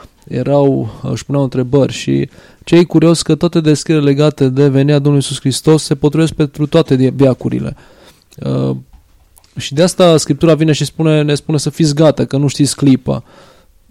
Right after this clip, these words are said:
Chiar și pentru cei din anii șaptezeci, optzeci, uh, după Hristos,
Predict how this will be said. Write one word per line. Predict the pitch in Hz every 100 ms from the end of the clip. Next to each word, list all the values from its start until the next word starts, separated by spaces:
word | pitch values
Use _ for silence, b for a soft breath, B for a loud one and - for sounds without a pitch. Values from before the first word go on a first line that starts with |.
| -
Chiar | - 170
și | -
pentru | 165 156 147
cei | 170 160
din | 143 147 147 147 143 131
anii | 151 156
șaptezeci, | 143 156 - 143 156 -
optzeci, | 147 127 151 127 - - -
uh, | 123 120 120 120 123 131 -
după | - 127 143 139
Hristos, | 131 135 - 135 113